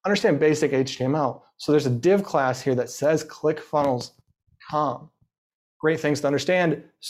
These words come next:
If you're looking at the code, look at ClickFunnels, search for ClickFunnels, search for W P dash something, that usually means WordPress. I found one that was a Next J S site this morning. So there were a lot of interesting things you could find. Actually, the Muletown Digital, I'm gonna pick on them for a little bit.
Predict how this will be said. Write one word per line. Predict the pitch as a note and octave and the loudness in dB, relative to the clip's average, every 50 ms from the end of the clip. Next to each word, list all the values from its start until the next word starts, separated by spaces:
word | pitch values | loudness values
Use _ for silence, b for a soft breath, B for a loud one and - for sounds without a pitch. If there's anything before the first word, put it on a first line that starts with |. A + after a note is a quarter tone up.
| - - | -4 -2
If | D3 C3+ - | -2 0 2
you're | D3+ D3+ | 4 4
looking | D#3 D#3+ D#3 D#3+ | 4 4 2 0
at | C#3+ - | -2 -2
the | - | -4
code, | - - D#3+ D#3 D3+ C#3 C3+ - - | -2 0 4 4 4 4 2 -2 -2
look | D3 C3+ B2+ C#3 | -2 -2 0 -2
at | B2 - - | -4 -6 -2
ClickFunnels, | - F3+ F#3 F#3 - F#3 F3+ F3 F3 E3+ E3+ | 0 0 0 2 2 2 2 2 0 -2 -4
search | - - D3 B2+ | -4 -4 -4 -4
for | - - | -4 -4
ClickFunnels, | - E3 E3 E3 - E3 D3+ D3+ D3+ - | -2 -2 -2 0 0 0 -2 -2 -4 -6
search | - - E3+ E3 | -2 -2 0 0
for | - - | 0 -2
W | C3 B2+ A#2 D3+ C#3+ C#3 C#3+ C#3+ C3+ | -4 -2 0 0 0 2 2 0 0
P | C3+ - - C#3 D3 | 0 -2 0 0 0
dash | D3 E3 E3 D#3+ E3+ E3 - | 2 0 0 -2 -4 -4 -4
something, | - F#3 F3+ G3+ G3+ F#3+ | -4 -4 -2 -2 -2 -2
that | D3 A2+ | -2 -4
usually | B2+ B2 B2 C3+ B2+ | -4 -6 -6 -4 -4
means | B2 A#2 A2+ - | -6 -6 -8 -6
WordPress. | - C3 D3+ E3 D#3+ - F3+ E3+ E3+ E3 - - - b b b b b b b b - | -2 0 0 0 0 -2 -2 -2 -2 -4 -6 -12 -16 b b b b b b b b -4
I | B2+ B2+ | -4 -2
found | B2+ - C#3+ C3+ B2+ C3 C3 | -2 0 0 0 0 0 0
one | C#3+ C3+ C3 | 0 0 -2
that | C3 C#3 C3 | -2 -4 -4
was | B2+ A2+ B2+ | -6 -4 -4
a | A2+ | -2
Next | A#2+ C3 C3+ C3 - - - | -2 -2 -2 -4 -6 -8 -8
J | - B2 G#2 A2 C3 | -6 -6 -4 -2 0
S | D#3 F3+ E3+ F3 | 0 -2 -2 -4
site | - - G3 F#3+ - - | -2 -2 -2 -2 -2 -4
this | F#3 F3 - | -8 -6 -2
morning. | - F#3+ F#3 F3+ F3+ F3 F3 E3 E3+ B B B B B | 0 2 2 2 2 0 0 -2 -6 B B B B B
So | - - D#3 | -4 0 2
there | D#3+ E3+ F3 | 4 4 6
were | E3 | 4
a | C#3+ | 4
lot | C3 B2 B2+ C#3 D#3 E3+ E3+ | 4 2 2 2 2 2 2
of | E3 D#3 | 2 2
interesting | D#3 D3+ - D#3+ - - D3 C#3 C3+ | 0 0 -2 -6 -4 -2 -2 -2 0
things | C#3+ C3 B2+ | 0 -2 -2
you | C3 B2+ | -4 -4
could | B2+ - | -6 -4
find. | - E3 D#3 C3 A2 A2+ - - _ _ _ _ _ _ _ _ _ _ _ _ _ | -2 0 0 0 -2 -6 -10 -14 _ _ _ _ _ _ _ _ _ _ _ _ _
Actually, | D3 D#3 D#3+ - - C#3+ C#3 C#3+ D3 E3 C#4+ - | -2 -2 -2 0 0 2 4 4 4 2 0 -2
the | D#3+ C#3 C#3+ C#3 C#3 C#3+ - - - _ - | -2 2 2 2 2 2 0 -6 -20 _ -4
Muletown | C#3 C3+ D3 E3 F3 E3+ - F3 E3+ E3 D#3 C3+ C3+ | 0 4 4 4 4 2 0 0 0 2 2 4 4
Digital, | D3 E3 D3 B2+ B2+ C3 D#3 E3+ - | 4 4 4 4 4 2 2 0 0
I'm | C3 C3+ | 0 0
gonna | C#3 C3 | 0 0
pick | C3 - B2 - | -2 -2 -2 -2
on | B2 A#2 | 0 0
them | B2 B2+ C3 | 2 0 0
for | C3 - B2+ | 0 0 0
a | A#2+ | 2
little | B2 B2 A#2+ | 2 0 0
bit. | A#2 A#2+ B2 B2+ - | 0 0 0 -2 -4